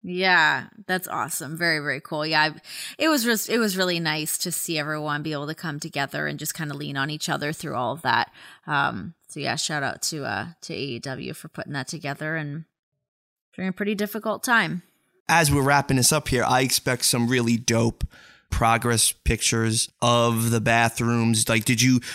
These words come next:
Speaker 2: like, the kitchen, did you do the backsplash already? Is it all picked out? We have the countertops. Like, what are we doing?
Speaker 1: It's all picked out. Everything's picked out.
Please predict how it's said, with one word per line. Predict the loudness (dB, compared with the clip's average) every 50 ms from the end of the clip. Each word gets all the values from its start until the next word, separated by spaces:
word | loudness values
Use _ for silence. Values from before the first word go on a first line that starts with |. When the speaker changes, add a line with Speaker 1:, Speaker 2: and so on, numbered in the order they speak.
| -14 -12 _
Speaker 2:
like, | -2 -2 0
the | 0 0
kitchen, | 2 4 2 4 4 4 2 2 4
did | 2 4 4
you | 4
do | 4 4 4 4
the | 4 2
backsplash | 2 4 4 4 4 2 0 2 2 2 4 4 4
already? | 4 4 4 4 4
Is | 4 4
it | 4
all | 4 2 2
picked | 2 2 0 0 2 2 2
out? | 4 4 4 4
We | 4 2
have | 2 0
the | -2
countertops. | -2 0 2 4 4 4 4 2 2 2 2 2 2 2 2 2
Like, | 0
what | 2 2 2 2
are | 4 4
we | 4 4 2
doing? | 2 4 4 4 4 4 0 -2 -4 -8 -10 -12 _ _ _ -20 -20 _ _ _ _ _ _
Speaker 1:
It's | 4 4 6 4 2 -2 -2 _
all | 6 8 8 10 10 10 8 8 8 8 8 8 8 8 6 6
picked | 4 4 4 4 2 2 2
out. | 4 4 6 4 2 0 2 4
Everything's | 4 4 6 4 2 4 2 2 0
picked | 0 -2 -2 0 4
out. | 6 6 8 8 8 6 4